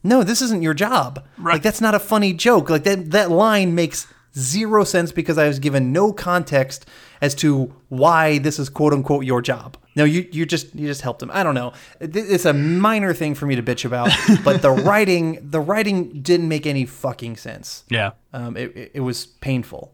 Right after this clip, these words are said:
Speaker 1: At this point, we see kind of, uh, Fulton kind of with his third eye bulging kind of through a window as Max is mutating. Ma-, he's kind of, like, telepathically fueling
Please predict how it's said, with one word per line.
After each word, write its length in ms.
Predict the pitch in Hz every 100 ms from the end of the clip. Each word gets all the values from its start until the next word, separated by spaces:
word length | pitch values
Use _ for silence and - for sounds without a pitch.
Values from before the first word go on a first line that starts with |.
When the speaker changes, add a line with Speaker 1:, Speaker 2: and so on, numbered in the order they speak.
| _
Speaker 1:
At 240 | - 131 123
this 200 | 170 233
point, 360 | - 156 139 139
we 80 | 139
see 520 | 135 202 233 214 190
kind 200 | - 180
of, 200 | 156 127
uh, 220 | 127 123
Fulton 640 | 120 - 156 180 135 123 127
kind 160 | 139
of 60 | 127
with 100 | 120
his 160 | 117 -
third 240 | 135 127
eye 160 | 123 117
bulging 400 | 127 127 120 117
kind 140 | 123
of 80 | -
through 200 | 208 156
a 80 | 127
window 440 | 139 127 123 117 - -
as 240 | 123 123 117
Max 500 | 113 120 139 135 135
is 140 | 113
mutating. 560 | 120 127 135 127 120 117
Ma-, 260 | 117 139
he's 340 | 131 139 131 135
kind 140 | 156
of, 60 | 131
like, 240 | 120 - -
telepathically 840 | 135 127 120 135 127 131 127 120
fueling 680 | - - 120 123 123 120 117